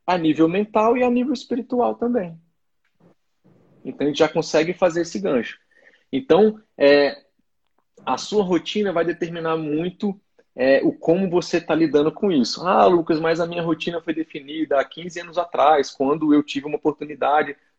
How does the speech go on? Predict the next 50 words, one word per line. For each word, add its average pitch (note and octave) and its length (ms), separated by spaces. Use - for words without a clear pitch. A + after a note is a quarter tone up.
A A2+ 120
gente B2+ 240
não C3 100
tá, C3 220
como C3+ 160
eu C3 40
falei, C3 380
julgando, D3 560
nem D3+ 180
a F3 40
gente E3+ 220
pode C#3+ 240
julgar C#3+ 340
nada, C#3 360
e A2 40
nem C#3 180
vamos C3+ 280
fazer D#3+ 240
isso. - 300
A A#2 60
gente C3+ 100
só C#3 100
vai D3+ 140
colocar E3 320
alguns D3 480
pontos, C#3 480
e E3 40
eventualmente, C#3 640
se B2 60
você A#2+ 240
achar A2 380
que A#2+ 220
isso - 180
pode A2 220
contribuir G#2+ 420
pra G#2 100
sua G#2 240
vida, C#3 340
você - 220
pode G#2+ 320
analisar A2 920
isso, B2+ 460
ver A#2 280
como C#3+ 260
você B2+ 220
pode A2+ 280
eventualmente A2+ 540
introduzir B2 720
algumas A2+ 440
coisas F#3+ 640